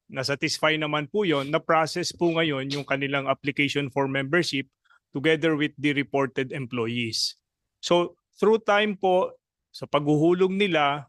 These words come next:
meron pong mga nagkasakit dyan, may mga nabalda, may mga nanganak,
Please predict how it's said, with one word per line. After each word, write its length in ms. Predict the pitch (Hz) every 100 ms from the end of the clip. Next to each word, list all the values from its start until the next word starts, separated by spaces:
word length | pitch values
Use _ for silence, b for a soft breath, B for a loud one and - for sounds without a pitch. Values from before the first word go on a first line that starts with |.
| _
meron 320 | - 139 156 151
pong 240 | 151 147
mga 160 | 147 143
nagkasakit 560 | 127 139 147 156 143
dyan, 320 | 127 139 135
may 160 | 135 135
mga 240 | 131 135
nabalda, 640 | 131 123 160 165 143 147 139
may 160 | 131
mga 240 | 135 135 135
nanganak, 480 | 139 143 139 131